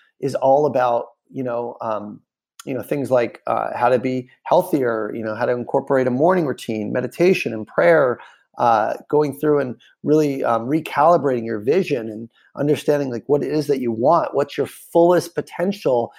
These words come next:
If, if life, you know, if you were to die, um, and fast forward and you were sitting on your deathbed, deathbed, what would you wanna say that you, you know, you accomplished? And how close are you to,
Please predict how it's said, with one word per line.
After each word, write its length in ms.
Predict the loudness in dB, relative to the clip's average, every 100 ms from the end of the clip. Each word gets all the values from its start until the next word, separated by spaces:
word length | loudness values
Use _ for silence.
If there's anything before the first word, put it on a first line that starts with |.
| _ -12
If, 160 | -12 -6
if 180 | -8 0
life, 340 | 4 4 2 -4
you 220 | -6 -4 -4
know, 100 | -6
if 180 | -8
you 100 | -2
were 120 | 0 0
to 80 |
die, 580 | -4 0 2 2 2 -2 -8 _ _ -4
um, 440 | 0 0 -2 -12 -14
and 160 | -4
fast 280 | 0 0 0
forward 360 | 2 4 2 -2
and 120 | -6
you 80 | -4
were 80 |
sitting 280 | -4 -4 -6
on 40 | -6
your 120 | -6
deathbed, 400 | -6 -4 -4 -6 -4
deathbed, 400 | -2 -2 -2 -2
what 140 | -2
would 140 | -4 -4
you 80 | -4
wanna 320 | -4 -4 -6
say 260 | -2 0
that 140 | 0 -2
you, 160 | -8 -8 _ -14
you 200 | -10 -8
know, 140 | -6
you 200 | -4 -2
accomplished? 680 | -4 0 0 0 -4 -10 -10
And 160 | -12 -12 -20 _
how 200 | 0 0
close 340 | 2 2 2
are 20 | 0
you 100 | 0
to, 220 | 0